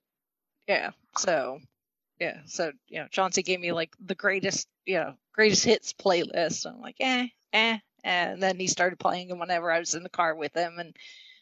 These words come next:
half the time I'd end up falling asleep 'cause he was usually on, like, a trip to his parents or up to the cabin in Michigan. So it's a long car ride. He'd be like, "Hey, let's play some Metallica." And I'm like, <laughs> you know.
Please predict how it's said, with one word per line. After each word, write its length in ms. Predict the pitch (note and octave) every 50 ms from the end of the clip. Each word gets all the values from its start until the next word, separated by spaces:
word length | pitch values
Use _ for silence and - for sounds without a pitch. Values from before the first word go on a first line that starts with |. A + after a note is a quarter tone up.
| _ _ _
half 200 | - F#3+ F3+ -
the 100 | - G3
time 260 | F3+ - F3 E3 E3 E3
I'd 140 | D#3+ D#3 D#3
end 140 | E3+ E3 F3
up 60 | - -
falling 360 | - E3+ E3+ E3+ E3 D#3+ E3
asleep 420 | E3+ - - F#3+ F3+ E3+ E3+ - -
'cause 140 | F#3 E3
he 80 | D#3 E3
was 140 | D#3+ D#3 D#3
usually 300 | F3 E3+ D#3 D#3+ D#3+ D#3+
on, 120 | D#3+ E3
like, 160 | D#3+ D#3+ -
a 40 | -
trip 220 | - - - - _
to 80 | - E3+
his 120 | E3 -
parents 720 | - - F3+ E3 E3+ F3 E3+ E3 E3+ F3 F3 F#3 E3+ -
or 140 | F#3 F3 D#3+
up 120 | D#3+ - -
to 80 | - E3+
the 80 | F#3
cabin 380 | - - G#3+ F#3 F3+ F3+ F#3+ G3
in 100 | G3 F#3+
Michigan. 580 | G3 G3+ F#3+ - G#3 F#3 F#3+ F#3 F3 F3 F#3 F#3
So 80 | F#3+
it's 120 | G3+ G#3 -
a 20 | B3
long 240 | C#4 B3+ B3 C4
car 240 | B3 B3+ G#3+ G#3+ G#3+ G#3+
ride. 540 | G3 F#3+ G3 G3 F#3+ F#3+ G3 G3 G3+ G3+
He'd 140 | G#3 G#3+ G3
be 60 | G3
like, 180 | G#3 G3+ F#3+ G#3
"Hey, 120 | A3+ D4+ D#4
let's 120 | C4+ A3+
play 160 | B3+ C4 B3
some 160 | B3+ - A#3 G#3
Metallica." 400 | G3+ A#3+ G#3 G3 G3 G3+ G#3 F#3+
And 80 | F3 F3
I'm 100 | F3 F3
like, 120 | F3 - -
<laughs> 1000 | - - G1+ G1+ G1+ G1+ G1+ G1+ G1+ G1+ G1+ G1+ G1+ G1+ G1+ G1+ - - _ _
you 120 | G4 F4+ D#3
know. 140 | D#3 -